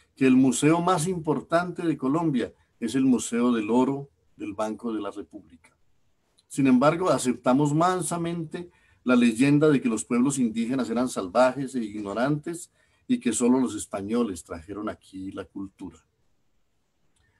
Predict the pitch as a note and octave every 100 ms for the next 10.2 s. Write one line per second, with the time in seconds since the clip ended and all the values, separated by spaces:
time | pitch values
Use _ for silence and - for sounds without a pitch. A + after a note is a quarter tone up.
0 | _ _ _ _ - B2+ B2+ C#3 C3+ D3+
1 | D3+ C3+ A#2+ A#2+ C#3+ D3+ C3+ A#2+ A#2 G2+
2 | - D3+ D3+ C#3+ B2 A#2 A2 - F#2 E2+
3 | D2 _ _ _ _ _ _ - A#2 A#2+
4 | A2+ B2+ B2 C3+ - D3+ B2+ E2 - -
5 | _ _ _ _ _ _ _ _ _ _
6 | _ _ _ D#3+ E3 F#3+ D#3+ C#3 C#3+ D#3+
7 | F3 E3+ D#3+ E3 D#3+ D3+ B2 G#2+ - D3+
8 | D#3 D#3+ C3 A2 G#2 G#2+ - C#3 D3+ D#3
9 | D#3+ C3+ G#2+ - B2+ B2+ C3+ D3 C3 B2
10 | C3+ -